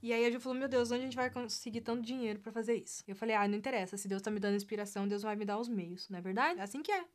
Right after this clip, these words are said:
Deus tá me dando inspiração, eu sei que esse projeto é legal, que vai ser bom pras pessoas, Deus vai me dar os meios." Aí me veio uma oportunidade <laughs> muito aleatória de um programa onde eu tinha a oportunidade de apresentar esse projeto,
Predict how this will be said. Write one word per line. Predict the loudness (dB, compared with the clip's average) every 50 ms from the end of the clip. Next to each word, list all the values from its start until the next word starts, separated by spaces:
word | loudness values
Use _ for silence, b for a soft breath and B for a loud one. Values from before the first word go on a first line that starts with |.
| _ _
Deus | -10 -6 -2
tá | 0
me | 0
dando | 2 2 0
inspiração, | 0 0 0 -2 -2 -2 0 -2 -2 -2 -4 -6
eu | -6
sei | -2 -2 -2
que | -2 -2
esse | -6
projeto | -6 -4 -4 -4 -2 0 -2 -2 -2 -2
é |
legal, | -4 -4 -2 0 0 0 0 -2
que | -4 -6 -12 -8
vai | -4 -2 -2 0 -2 -2 -6 -12
ser | -14 -4 -2 0
bom | 0 2 0 0
pras | 0 -2 -4 -2
pessoas, | -2 -2 0 2 2 2 2 2 0 -4 -8 -6
Deus | -4 0
vai | 0 2
me | 4 6
dar | 4
os | 4 6
meios." | 4 4 4 2 0 -4 -6 -8 2
Aí | 4 6 6 6 6 4
me | 4 4 4
veio | 4 4 4 4
uma | 4 2
oportunidade | 0 -2 -2 0 0 2 4 4 4 4 4 4 6
<laughs> | 6 6 6 8 6
muito | 6 6 8 8
aleatória | 8 8 8 6 6 4 2 2 2 0 0 -2
de | 0 2 4
um | 2 4
programa | 4 2 2 6 6 8 8 8 8 6 6 6
onde | 6 10 10 10
eu | 10 8
tinha | 4 2 2 2
a |
oportunidade | 2 2 2 2 2 6 8 8 8 8
de | 6
apresentar | 2 2 2 4 4 4 6 6 4
esse | 4 4 2
projeto, | 4 6 6 6 6 6 4 2 2 0 -2 -8